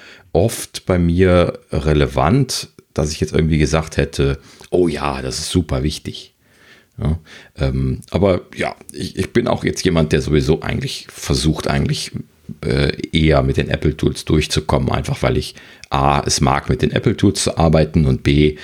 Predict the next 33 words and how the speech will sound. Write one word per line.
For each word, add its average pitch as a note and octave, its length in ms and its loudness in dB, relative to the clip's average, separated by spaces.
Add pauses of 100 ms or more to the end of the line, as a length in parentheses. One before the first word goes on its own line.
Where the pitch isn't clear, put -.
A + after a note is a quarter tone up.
(220)
dann C2 300 2
nicht - 180 0
dauernd C2 280 4
irgendwie B1+ 240 0
Kram - 420 0
noch - 380 -4
dazu - 360 0
installieren C2 540 2
muss, D2 300 2 (480)
ähm, - 500 2
um - 140 2
dann C2 140 2
irgendwie C2+ 320 0
arbeitsfähig C2+ 600 2
zu - 140 0
sein, C2+ 380 2 (100)
was - 160 -2
natürlich, - 520 -4
äh, - 180 0 (520)
wenn C#2 120 2
man B1+ 220 2
so C2+ 360 2
ein C2+ 120 2
Gadget-Freak - 800 -2
ist, - 240 0
der C2 100 2 (180)
dauernd C2+ 320 2
irgendwie, C2+ 540 2 (160)
äh, - 240 0 (240)
neuen C#2 300 2
Kram D2 320 -2
kauft, - 400 0
dann, B1 320 -2